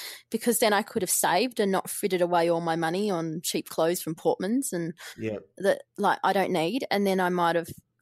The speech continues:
Speaker 1: been able to buy a house, you know? I think that
Speaker 2: Yeah.
Speaker 1: maybe. And that's not a regret. It's just, it's just the reality. Like I said, I grew up in a small town and wanted to move away, and I couldn't, you know, I, it was either paying rent for many years or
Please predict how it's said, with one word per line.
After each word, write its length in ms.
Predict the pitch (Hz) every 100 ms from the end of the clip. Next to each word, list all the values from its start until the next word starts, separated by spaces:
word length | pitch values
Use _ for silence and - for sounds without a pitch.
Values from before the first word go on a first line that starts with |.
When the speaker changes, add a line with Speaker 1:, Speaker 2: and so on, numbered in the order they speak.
| -
Speaker 1:
been 160 | 180 165
able 120 | 156
to 60 | 165
buy 180 | 151
a 20 | 156
house, 540 | 151 233 - - - _
you 80 | -
know? 160 | 202 269 _ -
I 100 | 226
think 240 | 277 247
that 180 | 170 -
Speaker 2:
Yeah. 60 | 110
Speaker 1:
maybe. 340 | 226 254 330 - - - -
And 80 | 277
that's 160 | 339 370
not 120 | 285
a 60 | 190
regret. 400 | 175 196 175 87
It's 160 | 214
just, 380 | - 220 - - - _ _ _ _ _
it's 140 | - 240
just 160 | 285 -
the 60 |
reality. 420 | 196 175 180 226
Like 240 | 190 87 -
I 20 |
said, 260 | 185 - 185
I 80 | 202
grew 220 | 202 196
up 140 | 180 -
in 120 | 180
a 100 | 175 - - -
small 260 | - 214 185
town 300 | 196 180 196
and 80 | 196
wanted 200 | 190 185
to 120 | -
move 240 | 196 190 185
away, 380 | 180 185 226 233
and 260 | 202 196 - _ -
I 80 | 208
couldn't, 360 | - 240 - _ _ _ _
you 120 | 233
know, 100 | 202
I, 260 | 202 226 208 - _ _ _ _
it 80 | -
was 120 | 214
either 400 | 220 226 208 196 - -
paying 320 | - 202 196
rent 240 | 202 -
for 300 | - 214 196 -
many 280 | 208 208 196
years 380 | 208 233 254 220
or 180 | 196